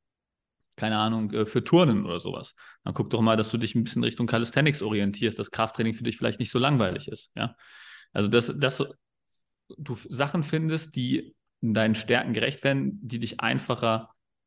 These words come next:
die es dir einfacher machen, diese Routinen aufrechtzuerhalten. Das ist, das, das, das würde ich schon sagen, dass ich da auf jeden Fall viel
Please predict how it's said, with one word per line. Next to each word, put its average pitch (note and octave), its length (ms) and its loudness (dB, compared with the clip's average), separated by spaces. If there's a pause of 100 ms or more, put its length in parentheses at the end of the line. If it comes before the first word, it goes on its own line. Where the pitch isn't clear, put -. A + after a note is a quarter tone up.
(100)
die - 60 0
es G2+ 80 -2
dir - 120 0
einfacher G#2+ 380 0
machen, G2 220 0
diese G2 160 -4
Routinen F2+ 360 -8
aufrechtzuerhalten. - 720 -12
Das G2 120 -2
ist, B2+ 240 -6
das, A2+ 220 -4
das, - 220 -8
das - 360 -12
würde A#2 160 -6
ich - 80 -8
schon F#2 220 -4
sagen, E2+ 280 -6
dass F#2 100 -12
ich G2+ 100 -16
da F#2+ 360 -8 (440)
auf - 140 -10
jeden F#2 120 -2
Fall E2+ 180 -4
viel - 540 -2